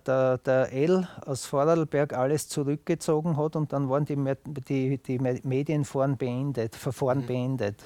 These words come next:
Speaker 2: Damit war der Fall quasi
Speaker 1: Damit
Speaker 2: ad
Speaker 1: war der
Speaker 2: acta.
Speaker 1: Fall für uns abgeschlossen und dann,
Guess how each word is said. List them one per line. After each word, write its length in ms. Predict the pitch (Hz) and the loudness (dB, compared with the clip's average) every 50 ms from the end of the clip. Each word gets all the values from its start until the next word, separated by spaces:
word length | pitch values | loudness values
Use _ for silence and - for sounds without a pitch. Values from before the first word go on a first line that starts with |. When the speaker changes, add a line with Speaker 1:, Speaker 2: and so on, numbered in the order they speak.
| - - - - - - | -20 -20 -20 -20 -12 -4
Speaker 2:
Damit 260 | - 123 120 123 117 - _ - - - - - - - _ _ - | -2 0 0 0 -2 -2 _ -16 -16 -16 -16 -16 -18 -20 _ _ 0
war 140 | 117 113 113 | 2 4 4
der 140 | 120 117 - _ | 4 2 2 _
Fall 300 | - - - 110 110 110 | 2 6 6 8 8 6
quasi 480 | - - 113 104 107 - - 110 110 107 - - _ _ - - - - | 4 4 4 4 4 4 2 0 0 0 -4 -14 _ _ -20 -20 -4 4
Speaker 1:
Damit 300 | - 160 156 165 170 165 - | 6 6 8 8 6 6 6
Speaker 2:
ad 80 | 156 | 6
Speaker 1:
war 140 | 156 156 165 | 8 8 8
der 160 | - - 175 | 8 8 6
Speaker 2:
acta. 60 | 113 104 | 6 8
Speaker 1:
Fall 260 | 160 139 135 151 170 | 8 8 8 6 6
für 180 | - - 156 147 | 4 2 0 2
uns 280 | 151 156 180 196 - | 2 2 2 4 6
abgeschlossen 880 | 190 156 160 160 - - 190 175 - 180 165 170 180 175 - - - 185 | 6 6 6 4 2 0 -2 0 2 4 4 4 4 2 0 0 0 0
und 380 | 160 160 160 151 - - - - | 2 2 0 -2 -4 -10 -4 0
dann, 180 | 147 143 151 | 2 2 2